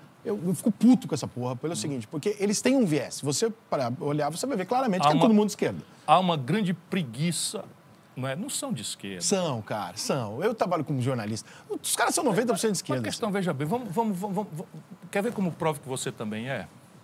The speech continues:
Speaker 1: Eu não sou de esquerda, não.
Speaker 2: Peraí, quer ver como eu provo?
Speaker 1: Ih, rapaz, ele vai provar que eu sou de esquerda.
Speaker 2: Não, mas veja, é porque no
Speaker 1: Ih,
Speaker 2: Brasil até
Speaker 1: rapaz, se tu
Speaker 2: corromper
Speaker 1: conseguir
Speaker 2: até
Speaker 1: agora.
Speaker 2: isso. Não, é o seguinte,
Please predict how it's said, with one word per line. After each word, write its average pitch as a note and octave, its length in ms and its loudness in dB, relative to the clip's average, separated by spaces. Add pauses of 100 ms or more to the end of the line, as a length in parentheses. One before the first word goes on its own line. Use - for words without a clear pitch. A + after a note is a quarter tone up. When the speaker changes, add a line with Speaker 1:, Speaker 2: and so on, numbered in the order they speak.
(120)
Speaker 1:
Eu B2 80 0
não D3+ 80 2
sou A3 140 -2
de G3+ 60 -2
esquerda, C4+ 280 -4
não. G#3+ 140 -4
Speaker 2:
Peraí, D4+ 200 -2
quer B3 140 -8
ver F#3+ 140 -2
como F3 160 0
eu C#3+ 80 0
provo? D#3+ 320 2
Speaker 1:
Ih, C#4 240 8
rapaz, D3 420 2
ele D#3+ 80 4
vai F#3+ 140 2
provar F3 260 2
que E3 60 0
eu D#3+ 40 2
sou E3+ 160 2
de D3+ 100 4
esquerda. C#3+ 240 2
Speaker 2:
Não, D3+ 100 4
mas G3+ 120 6
veja, A3 260 2
é - 20 0
porque G#3 240 -4
no G#3+ 100 2
Speaker 1:
Ih, F#3 60 4
Speaker 2:
Brasil D#4 360 6
até G#3+ 340 10
Speaker 1:
rapaz, G#3 280 6
se B3 100 6
tu A3+ 140 6
Speaker 2:
corromper A3 400 10
Speaker 1:
conseguir G3+ 240 10
Speaker 2:
até A3 80 8
Speaker 1:
agora. G#3 380 8
Speaker 2:
isso. G3+ 180 -2
Não, B3 200 4
é - 20 4
o - 20 0
seguinte, F#3+ 400 -2